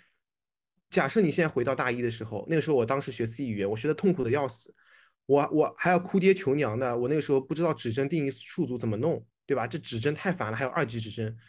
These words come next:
啊，这都完全不会，又，又搞不懂，然后哭爹求娘的在那边求我隔壁寝室那些学A C M的那些大佬，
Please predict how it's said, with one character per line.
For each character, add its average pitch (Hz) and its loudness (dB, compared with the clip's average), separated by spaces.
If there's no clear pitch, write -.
啊， 165 0
这 190 -2
都 - -4
完 170 2
全 220 2
不 156 -8
会， 151 4
又， 180 4
又 180 -2
搞 139 0
不 156 -2
懂， 123 -2
然 104 -4
后 165 2
哭 180 -4
爹 175 4
求 143 0
娘 135 0
的 135 2
在 160 0
那 147 0
边 147 0
求 - 0
我 143 4
隔 123 0
壁 151 0
寝 123 -4
室 113 -6
那 135 0
些 135 2
学 123 -2
A 143 0
C 143 0
M 117 0
的 123 -4
那 123 -4
些 117 -4
大 139 -2
佬， 92 -4